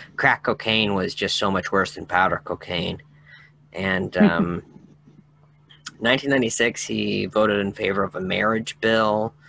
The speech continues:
Speaker 1: Uh, he was friends with Strom Thurmond,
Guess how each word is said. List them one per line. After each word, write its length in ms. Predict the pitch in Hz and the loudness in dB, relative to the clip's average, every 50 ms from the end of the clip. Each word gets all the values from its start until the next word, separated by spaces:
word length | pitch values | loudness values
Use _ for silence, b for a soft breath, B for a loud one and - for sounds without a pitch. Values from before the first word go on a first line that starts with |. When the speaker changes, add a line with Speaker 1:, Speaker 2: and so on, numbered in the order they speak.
| B B B B B B B B | B B B B B B B B
Speaker 1:
Uh, 300 | 98 98 98 98 98 95 | -2 0 2 2 2 0
he 200 | 95 - 113 107 | 0 0 0 0
was 160 | 104 107 104 | 0 0 -2
friends 380 | - - - 117 117 120 120 113 | -2 0 0 2 2 2 0 -2
with 120 | 113 101 - _ - | -6 -8 -8 _ -10
Strom 560 | - - - - - 110 107 110 113 113 104 | -8 -6 -6 -2 0 2 4 4 4 2 0
Thurmond, 920 | - - - - - 98 101 104 104 107 117 123 123 127 135 139 139 139 | -2 -8 -10 -4 0 2 2 2 2 2 2 2 2 2 2 0 -2 -4